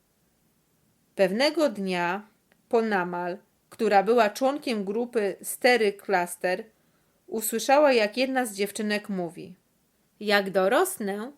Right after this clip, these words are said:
to też będę członkiem Stery Cluster.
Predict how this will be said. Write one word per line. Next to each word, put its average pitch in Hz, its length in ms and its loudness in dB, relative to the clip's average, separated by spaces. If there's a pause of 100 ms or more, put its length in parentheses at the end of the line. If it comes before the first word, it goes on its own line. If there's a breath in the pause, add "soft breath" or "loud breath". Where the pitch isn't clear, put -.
(320)
to 202 160 2
też 330 300 0
będę 233 420 0
członkiem 240 640 -4
Stery 240 460 -2
Cluster. 175 680 -6